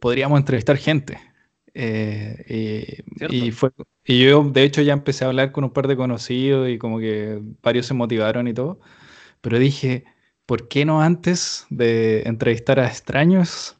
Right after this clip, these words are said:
Speaker 1: no nos entrevistamos entre nosotros?". Y de ese modo nuestros queridos oyentes nos pueden conocer un poco más.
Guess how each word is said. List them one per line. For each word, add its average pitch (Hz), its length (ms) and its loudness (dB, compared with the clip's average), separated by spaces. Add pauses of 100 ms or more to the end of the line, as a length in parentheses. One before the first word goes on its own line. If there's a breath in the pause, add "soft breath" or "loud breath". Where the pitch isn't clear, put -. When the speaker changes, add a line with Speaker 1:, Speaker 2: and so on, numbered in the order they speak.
(240)
Speaker 1:
no 131 160 6
nos 135 280 6
entrevistamos 120 640 0
entre 123 200 -4
nosotros?". 131 720 -2
Y - 120 -6
de 117 100 2
ese 120 180 -2
modo 127 380 -2
nuestros 120 480 -4
queridos 123 320 2
oyentes 127 360 4
nos 123 140 4
pueden 123 200 2
conocer 117 320 -2
un 113 80 -4
poco 123 180 0
más. - 280 -4